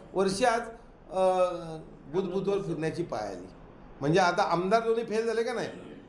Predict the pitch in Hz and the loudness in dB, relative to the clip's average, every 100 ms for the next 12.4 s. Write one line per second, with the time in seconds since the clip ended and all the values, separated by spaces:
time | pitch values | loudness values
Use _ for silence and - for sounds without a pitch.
0 | - 180 214 214 214 214 202 208 214 214 | -10 -8 -6 -2 0 2 0 0 -2 0
1 | 208 202 190 151 139 120 - - 170 185 | -2 0 -2 0 -2 -4 -12 -8 -2 2
2 | 208 233 214 202 226 214 180 - 226 226 | 4 4 2 4 4 4 2 0 0 0
3 | - 180 160 208 - - - 160 175 180 | -2 -2 2 2 2 -10 -8 -2 0 0
4 | 233 226 226 - 190 175 185 175 165 165 | -4 -4 -6 -10 -6 -4 -2 -4 -6 -8
5 | 151 156 170 - - - - 143 165 175 | -8 -6 -6 -6 -14 -12 -8 -2 0 0
6 | 165 185 185 180 156 170 156 156 160 180 | 0 4 4 2 -6 -6 -2 -2 0 0
7 | - - - 131 151 156 151 147 131 127 | -2 -16 -8 0 2 2 0 0 -2 -2
8 | 110 107 - - 214 220 226 220 226 185 | -8 -8 -16 -16 -14 -2 -2 0 -4 -4
9 | 165 165 - - 165 160 151 165 196 180 | -4 -6 -14 -8 -4 0 0 0 0 -2
10 | - 117 180 170 190 185 180 208 208 - | -4 -6 -4 -4 -4 -2 -2 -2 -4 -12
11 | - 208 226 220 180 143 143 135 156 180 | -4 2 2 2 0 0 -2 -2 0 0
12 | 156 185 226 - | 2 0 0 -4